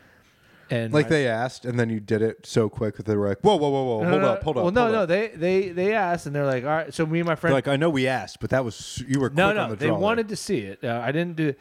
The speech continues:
Speaker 1: but so me and my friend had, like, a little powwow. He's like, "All right, we'll show them our penises." So I was like,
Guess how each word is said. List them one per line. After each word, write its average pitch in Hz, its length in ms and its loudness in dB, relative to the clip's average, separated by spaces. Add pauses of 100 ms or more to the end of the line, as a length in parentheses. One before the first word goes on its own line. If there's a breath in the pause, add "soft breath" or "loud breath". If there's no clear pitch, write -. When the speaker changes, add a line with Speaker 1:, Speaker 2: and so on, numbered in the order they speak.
(280 soft breath)
Speaker 1:
but 139 280 2 (520)
so 147 100 -2
me 151 120 0
and 165 40 0
my 165 80 2
friend 156 240 0
had, 151 80 -2
like, 131 120 -4
a 131 40 -2
little 139 160 0
powwow. 135 460 -2
He's 110 100 -8
like, 110 80 -6
"All 120 80 -6
right, 113 120 -2
we'll 110 140 -8
show 117 220 -4
them 104 380 -6 (100)
our 101 100 -12
penises." 101 520 -12
So 107 80 -10
I - 20 -4
was 101 120 -6
like, 104 120 -6